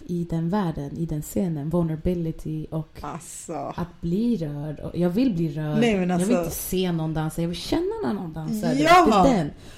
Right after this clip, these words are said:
Speaker 1: Och att kunna göra det själv. För mig är det också så här, de gånger som jag inte kan connecta och bara, då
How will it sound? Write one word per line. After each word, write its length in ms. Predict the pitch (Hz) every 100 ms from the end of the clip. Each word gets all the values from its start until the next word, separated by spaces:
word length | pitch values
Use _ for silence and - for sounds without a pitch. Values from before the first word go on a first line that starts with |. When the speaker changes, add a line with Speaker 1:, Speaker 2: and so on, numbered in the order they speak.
| -
Speaker 1:
Och 180 | 185 190
att 140 | 185 -
kunna 240 | 214 202
göra 320 | 202 190 190
det 80 | 180
själv. 340 | 165 262 247
För 160 | 202 196
mig 140 | 214
är 40 | 240
det 60 | 220
också 220 | - 247
så 120 | 175
här, 100 | 160
de 140 | 185 190
gånger 260 | 196 185
som 200 | 175 165
jag 100 | 175
inte 380 | 185 180 - 269
kan 180 | 269 226
connecta 600 | 180 175 175 - - 147
och 80 | 147
bara, 200 | 151 - - - - - - - - -
då 480 | 170 196 208 202